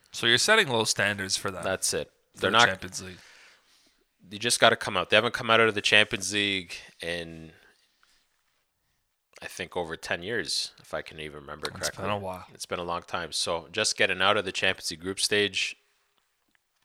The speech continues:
Speaker 2: that's all I, that's all I expect. I don't
Speaker 1: Yeah.
Speaker 2: expect them to make a big cup run. Just get out, be competitive,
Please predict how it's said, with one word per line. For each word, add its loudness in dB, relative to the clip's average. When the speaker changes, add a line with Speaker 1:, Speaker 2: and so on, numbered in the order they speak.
Speaker 2:
that's -6
all -4
I, -10
that's -8
all -6
I -8
expect. -12
I -10
don't -2
Speaker 1:
Yeah. -2
Speaker 2:
expect -2
them -16
to -16
make -6
a -6
big -12
cup -8
run. -4
Just -4
get -2
out, -2
be -2
competitive, -2